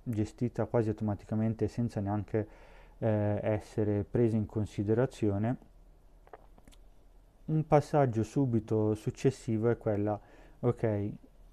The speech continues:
eh, il sistema di coordinate di questo dato geografico che sto gestendo,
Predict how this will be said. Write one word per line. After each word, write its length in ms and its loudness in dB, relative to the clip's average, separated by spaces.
eh, 360 0
il 80 2
sistema 440 2
di 100 2
coordinate 640 0
di 140 0
questo 340 -2
dato 260 0
geografico 580 -2
che 120 -4
sto 200 -6
gestendo, 680 -6